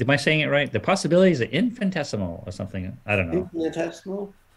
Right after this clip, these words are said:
Speaker 1: Infin-,
Speaker 2: Infinitesimal?
Speaker 1: <laughs> It, it was one of those Mark Friedmanism, like I was commenting on, uh, anyway,
Speaker 2: Was it
Speaker 1: it's, it was,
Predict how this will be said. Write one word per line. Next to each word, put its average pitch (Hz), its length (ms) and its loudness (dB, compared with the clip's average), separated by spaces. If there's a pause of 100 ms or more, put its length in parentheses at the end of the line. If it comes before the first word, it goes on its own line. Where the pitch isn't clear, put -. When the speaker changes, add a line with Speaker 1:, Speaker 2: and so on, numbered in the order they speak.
(600)
Speaker 1:
Infin-, 185 200 0
Speaker 2:
Infinitesimal? 185 1040 -4 (200)
Speaker 1:
<laughs> - 880 -2 (640)
It, - 160 0 (200)
it 165 40 6
was 165 140 8
one 233 160 10
of 240 60 10
those 160 280 8 (140)
Mark 151 320 2
Friedmanism, 113 680 2
like 101 180 -2
I 107 40 0
was 101 340 -2 (600)
commenting 120 380 0
on, 104 280 -2
uh, 95 280 -6 (1700)
anyway, 107 420 4
Speaker 2:
Was - 80 -2
it 127 60 -2
Speaker 1:
it's, - 100 -8
it 139 100 -2
was, 127 240 2